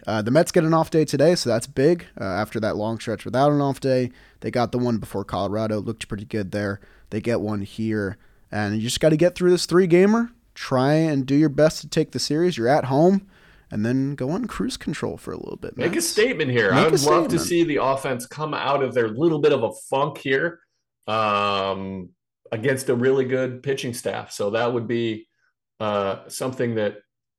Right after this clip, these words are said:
Speaker 2: I'm looking for. And I think, you know, having the two days off after such a long stretch, I think it's gonna allow some of these veterans to, to get their feet back underneath them and, and make a run here.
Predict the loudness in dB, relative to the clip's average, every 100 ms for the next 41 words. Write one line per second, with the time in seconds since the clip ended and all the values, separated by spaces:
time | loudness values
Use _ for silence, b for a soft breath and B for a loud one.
0 | _ -6 -2 -2 -2 -2 -4 -4 -6 -6
1 | -4 -2 -2 -4 -8 -12 -10 -10 -6 -4
2 | -4 -6 -12 _ _ -6 -4 -2 0 0
3 | 0 -4 -2 0 2 4 4 2 2 0
4 | -4 -4 -2 -2 -2 -2 -2 -4 -2 0
5 | 0 -2 0 0 -2 -2 -2 0 0 0
6 | 0 -2 -4 -8 b b b -4 -2 0
7 | -2 0 0 0 0 -2 -4 -4 -4 -4
8 | -4 -2 -2 -4 -4 -4 -4 -6 -6 -6
9 | -4 -6 -6 -8 -6 -6 -8 -8 -8 -6
10 | -6 -6 -4 -4 -6 -10 -12